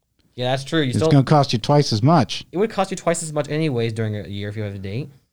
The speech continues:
Speaker 2: That's true. So you better be working on getting a date.
Speaker 1: Yeah. About that. <laughs>
Speaker 2: Are we gonna talk about that?
Speaker 1: We're not gonna talk about that.
Speaker 2: No.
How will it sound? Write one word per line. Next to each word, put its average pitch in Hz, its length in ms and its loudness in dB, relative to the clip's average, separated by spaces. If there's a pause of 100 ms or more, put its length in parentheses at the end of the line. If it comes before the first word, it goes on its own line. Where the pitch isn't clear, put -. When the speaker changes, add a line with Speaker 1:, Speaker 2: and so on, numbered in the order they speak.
(320)
Speaker 2:
That's - 160 -8
true. 139 360 4
So - 140 -2
you 113 120 6
better 123 180 6
be 107 200 2
working 113 320 2
on 110 140 8
getting 107 180 4
a 101 60 4
date. 120 320 2 (1040)
Speaker 1:
Yeah. 104 760 -8 (560)
About 127 380 2
that. 104 400 -12 (300)
<laughs> - 300 -16
Speaker 2:
Are 110 120 4
we 123 80 6
gonna 143 160 6
talk 120 240 -2
about 170 180 2
that? 202 340 2
Speaker 1:
We're 135 120 -6
not 139 240 -2
gonna 117 160 -4
talk - 240 -14
about - 180 -14
that. - 60 2
Speaker 2:
No. 87 400 2